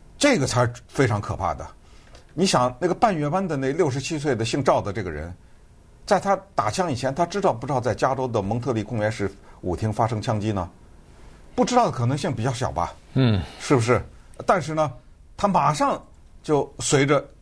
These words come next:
Speaker 1: 就去做这个事情，这才是我觉得非常可怕。就是他突然好像是看到了一个样板一样，哎，咱也来一下，好像是有这种感觉。那么如果真的是这样的话，咱们就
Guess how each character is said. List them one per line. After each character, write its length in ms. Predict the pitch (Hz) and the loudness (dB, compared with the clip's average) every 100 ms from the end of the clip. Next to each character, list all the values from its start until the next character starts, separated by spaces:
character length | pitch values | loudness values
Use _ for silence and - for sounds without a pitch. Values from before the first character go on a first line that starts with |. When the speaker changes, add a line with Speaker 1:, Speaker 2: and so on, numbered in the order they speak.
| - | -20
Speaker 1:
就 180 | - 151 | 0 0
去 140 | 131 123 | 0 0
做 180 | 143 | 0
这 100 | 107 | 0
个 60 | 104 | -2
事 140 | 131 101 | -2 -4
情， 140 | 85 - - - - - - - - - | -6 -14 -20 -20 -20 -20 -20 -20 -20 -4
这 280 | - 285 165 | 2 4 4
才 200 | - 135 | 2 0
是 140 | 120 | 0
我 160 | 127 104 | -2 -2
觉 120 | 104 | -2
得 40 | 117 | -2
非 160 | - | 0
常 140 | 123 117 | 0 0
可 120 | 95 | -4
怕。 160 | 101 | -2
就 140 | 113 175 | -2 -2
是 100 | 151 - | -4 -2
他 120 | 240 | -2
突 180 | 240 285 | 0 0
然 140 | 262 | 0
好 160 | 254 151 | 2 0
像 200 | 143 247 | 2 0
是 220 | 233 196 - - - | 0 -4 -6 -20 -8
看 200 | - 320 | 0 2
到 120 | 247 | 2
了 80 | 214 | 0
一 40 | 226 | -2
个 100 | 269 | 2
样 220 | 320 160 | 2 2
板 240 | 117 73 73 | -4 -4 -10
一 120 | 87 | -6
样， 200 | 107 - - - - - - - | -6 -6 -20 -20 -20 -20 -20 0
哎， 200 | 185 269 - - - - - | 2 2 -6 -20 -20 -20 -20
咱 220 | - 175 277 | 0 2 2
也 60 | 180 | 0
来 160 | 113 | 0
一 60 | 120 | 0
下， 240 | 131 110 - - - - - | 0 -2 -6 -20 -20 -20 -20
好 180 | - 143 | -2 -2
像 160 | 220 | 0
是 80 | 208 | 2
有 80 | 175 | 2
这 220 | 165 285 | 4 2
种 160 | 147 127 | 2 0
感 180 | 113 76 | -2 -4
觉。 160 | 92 - | -8 -6
那 80 | 160 | 0
么 160 | 147 127 | 2 2
如 260 | 165 320 294 | 2 2 4
果 160 | 175 | 0
真 220 | 131 180 | 2 2
的 100 | 160 | 2
是 120 | 127 120 | -2 0
这 100 | 147 | 0
样 100 | 110 | 0
的 60 | |
话， 100 | 101 | -2
咱 120 | 110 | 0
们 100 | 170 | 0
就 240 | 185 160 | 2 0